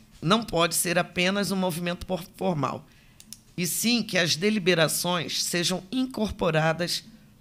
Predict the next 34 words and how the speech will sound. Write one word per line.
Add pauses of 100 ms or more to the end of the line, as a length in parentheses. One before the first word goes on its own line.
(160)
ao
plano
de
governo
e
das
concessionárias, (440)
definindo-se
prazos
para
a
instalação (580)
e
implantação
daquelas
aprovadas
por
sua
per-, (260)
pertinência (340)
e
eficácia.
Foi
aqui (520)
a
sugestão
do
deputado
Luiz
Paulo
de
ter
esse
cronograma.